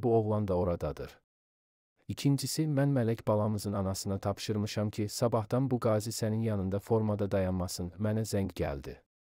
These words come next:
Dedilər, metronun qarşısında bir bacı balası üçün pul yığır. Dərhal gəldim, bacıya dəstək oldum.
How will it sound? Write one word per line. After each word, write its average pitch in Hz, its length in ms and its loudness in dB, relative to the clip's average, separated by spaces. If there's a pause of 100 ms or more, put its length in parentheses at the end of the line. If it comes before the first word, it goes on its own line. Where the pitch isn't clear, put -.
(540)
Dedilər, 120 480 2
metronun 131 560 2
qarşısında 110 600 0
bir 110 180 0
bacı 104 300 2
balası 92 340 2
üçün 113 260 -2
pul 107 220 0
yığır. 76 380 -2 (920)
Dərhal 123 380 2
gəldim, 90 520 0 (100)
bacıya 98 340 2
dəstək 98 480 -2
oldum. 80 400 0